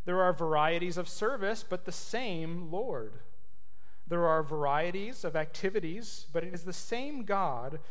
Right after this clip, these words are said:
who empowers them all in everyone. To each is given a manifestation of the Spirit for the common good." Jump down to verse twelve. He gives this metaphor.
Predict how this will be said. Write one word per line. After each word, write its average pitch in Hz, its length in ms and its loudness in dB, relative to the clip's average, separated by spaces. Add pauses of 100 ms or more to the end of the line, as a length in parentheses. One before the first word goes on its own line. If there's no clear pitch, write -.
(140)
who 214 140 -2
empowers 226 680 -2
them 240 220 0
all 147 440 0
in 175 160 -2
everyone. 135 640 -2 (600)
To 208 280 -2
each 285 300 -4
is 165 160 -2
given 123 320 -2 (720)
a 165 80 -2
manifestation 180 800 -2
of 156 120 -2
the 160 60 -4
Spirit 196 520 -2
for 160 100 -2
the 147 100 -2
common 131 680 -2 (400)
good." 156 300 -2 (1400)
Jump 143 180 -2
down 143 160 -2
to 139 60 -2
verse 139 200 -2
twelve. 175 340 0
He 131 60 -4
gives 127 220 -4
this 139 140 -2
metaphor. 131 560 -2